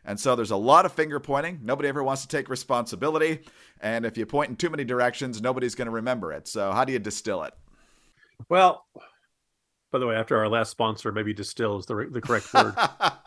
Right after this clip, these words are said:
Speaker 2: Um, the, the first thing that jumps out at me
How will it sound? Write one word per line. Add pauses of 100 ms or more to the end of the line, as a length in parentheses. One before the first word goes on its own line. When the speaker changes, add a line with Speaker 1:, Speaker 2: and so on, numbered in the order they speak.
(400)
Speaker 2:
Um, (560)
the,
the
first
thing
that
jumps
out
at
me